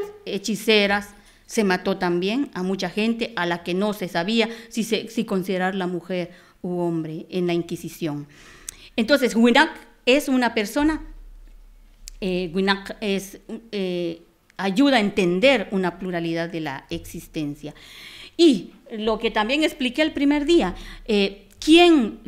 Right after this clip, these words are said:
quién forma a la gente? No es ot-, no es un uno el que forma a la gente, sino, como explicaba, son varias parejas, y siempre son parejas las que se autoconvocan para pensar en la gente. Yo, eh, sobre esto ya hablé el, el,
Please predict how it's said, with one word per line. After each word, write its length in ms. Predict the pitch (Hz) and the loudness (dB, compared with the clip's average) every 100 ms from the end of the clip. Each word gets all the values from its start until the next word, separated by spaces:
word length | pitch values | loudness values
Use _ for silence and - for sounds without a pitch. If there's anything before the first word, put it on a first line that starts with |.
| - | 2
quién 340 | 330 349 330 | 6 8 6
forma 680 | - 240 277 349 269 185 165 | 0 2 6 6 6 0 -2
a 180 | - 175 | -4 -4
la 120 | 165 | -2
gente? 340 | 208 190 202 | 0 -2 2
No 180 | 220 294 | 4 6
es 140 | 311 311 | 4 0
ot-, 160 | - | 0
no 200 | 254 277 | 2 4
es 240 | 302 339 302 | 6 4 4
un 180 | 285 330 | 6 6
uno 220 | 330 226 | 6 4
el 80 | 190 | -2
que 100 | 196 | -6
forma 260 | 208 190 | -4 -2
a 40 | 185 | -2
la 100 | 190 | -2
gente, 360 | 285 269 160 - - - | -2 -2 -6 -14 -20 -4
sino, 320 | 240 208 196 | 2 4 4
como 200 | 202 247 | 2 -2
explicaba, 640 | 254 277 254 277 330 330 - - | -2 -4 -2 -2 -2 -4 -8 -18
son 380 | - 269 262 220 | -2 2 4 4
varias 460 | 247 262 226 208 - | 4 4 2 -2 -2
parejas, 680 | 214 190 220 320 415 330 - | 0 2 2 2 -2 -8 -4
y 100 | 240 | -6
siempre 680 | 233 277 339 359 285 175 180 | -2 4 6 8 6 2 -6
son 240 | 247 277 | -2 0
parejas 460 | 302 294 262 - - - - - - | 0 0 -2 -4 -10 -14 -18 -16 -4
las 180 | 233 226 | -2 0
que 140 | 220 | -2
se 120 | 226 | 0
autoconvocan 920 | 208 208 202 208 190 202 294 302 302 - - _ | 0 0 -2 -2 0 2 0 0 -4 -4 -16 _
para 300 | 208 202 196 | 0 0 0
pensar 720 | 190 185 180 - 302 254 - - _ _ 190 | -2 -2 -2 2 4 4 0 -12 _ _ -4
en 140 | 185 | -2
la 120 | 156 | -2
gente. 440 | - 180 165 165 160 | -2 -2 -2 -4 -6
Yo, 140 | 185 202 | -6 -6
eh, 60 | |
sobre 280 | 190 180 185 | -4 -2 -2
esto 180 | 196 190 | -2 -4
ya 300 | 185 175 170 | -4 -4 -4
hablé 640 | - 165 175 165 156 160 | -6 -6 -4 -4 -4 -8
el, 220 | 156 151 - | -8 -10 -10
el, 280 | 160 160 | -10 -12